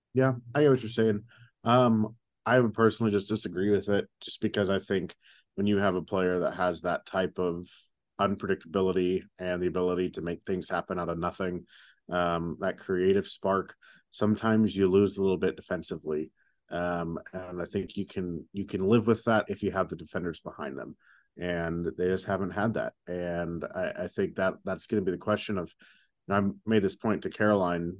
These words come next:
I, I didn't mean to, like, make a point out of it, but I asked this question simply. It was, you know, the results that they got, they got their three wins in a row. They played in the back five.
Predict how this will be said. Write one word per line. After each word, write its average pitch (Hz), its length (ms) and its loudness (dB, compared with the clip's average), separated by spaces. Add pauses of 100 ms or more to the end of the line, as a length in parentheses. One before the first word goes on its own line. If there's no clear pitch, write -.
I, 85 280 -8
I 98 40 -2
didn't 95 200 0
mean 95 200 2
to, 95 140 -2
like, 82 240 -4
make 101 220 0
a - 60 -6
point 143 280 2
out 73 100 -2
of 73 80 -4
it, 95 180 0
but 85 100 -2
I 80 100 0
asked 113 320 0
this 85 140 -4
question 76 420 -8
simply. 78 480 -4
It 73 100 -2
was, 62 200 -12 (600)
you 92 60 -4
know, 90 80 0
the 92 60 0
results 113 360 4
that - 120 -2
they 107 120 4
got, 73 260 0 (120)
they 85 80 -4
got 82 140 0
their 90 120 0
three 104 180 0
wins 107 200 0
in 123 60 0
a 117 40 0
row. 85 180 2
They 82 100 0
played 87 220 -2
in 87 60 -4
the 85 60 -4
back 80 200 -4
five. - 280 -6